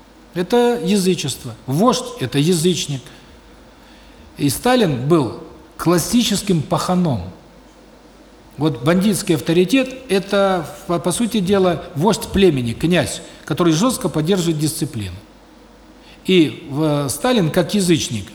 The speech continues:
вел себя безупречно, четко. Вот, сказать, вожак стаи, если кто-то, а, не уважает его, то он его загрызет.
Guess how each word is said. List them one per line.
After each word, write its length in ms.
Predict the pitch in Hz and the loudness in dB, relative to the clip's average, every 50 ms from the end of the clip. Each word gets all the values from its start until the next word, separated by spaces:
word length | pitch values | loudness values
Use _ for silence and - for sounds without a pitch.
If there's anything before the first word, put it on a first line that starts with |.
| - 131 135 | -14 -12 -6
вел 280 | 151 160 233 262 233 - | 0 2 2 2 2 2
себя 160 | - 208 196 | 0 0 0
безупречно, 720 | 170 202 214 185 208 180 - 160 131 101 - - - 101 98 | 2 2 2 0 0 0 0 0 0 0 -2 -8 -8 -10 -8
четко. 440 | - - - 233 175 123 - - 110 92 - - - - - - - - - - - - - - | -6 0 0 0 0 0 -4 -8 -10 -12 -12 -16 -20 -20 -20 -20 -20 -20 -20 -20 -20 -20 -20 -12
Вот, 220 | - 135 147 151 139 | -8 -4 -2 -2 -2
сказать, 240 | - - 190 156 - - - - - | 0 0 -2 -2 -2 -4 -14 -10 -2
вожак 420 | 139 180 196 180 208 214 190 - | 0 2 2 4 2 0 0 0
стаи, 520 | - - - 208 175 143 123 113 107 107 - | -6 -4 0 2 2 2 2 -2 -6 -8 -2
если 300 | 143 160 170 143 - 180 | 0 0 0 2 0 -2
кто-то, 440 | 180 - - 165 123 - 127 110 104 - - - - - - - - - - - - - | 0 2 0 0 0 0 -4 -8 -10 -12 -16 -20 -20 -20 -20 -20 -20 -20 -20 -20 -20 -16
а, 260 | - 139 127 127 135 | -10 -6 -4 -2 0
не 140 | 139 147 170 | 0 2 2
уважает 520 | 170 165 175 170 170 254 269 262 214 - 175 | 4 4 2 2 2 2 2 2 0 2 2
его, 260 | 156 127 113 98 92 - - - - - - - - - - - - | 2 2 0 -4 -6 -12 -16 -20 -20 -20 -20 -20 -20 -20 -20 -6 0
то 80 | 175 | 2
он 100 | 185 196 | 4 4
его 140 | 208 208 208 | 4 4 2
загрызет. 520 | 185 170 185 175 190 196 170 151 143 110 | 2 2 2 2 2 2 2 2 -2 -2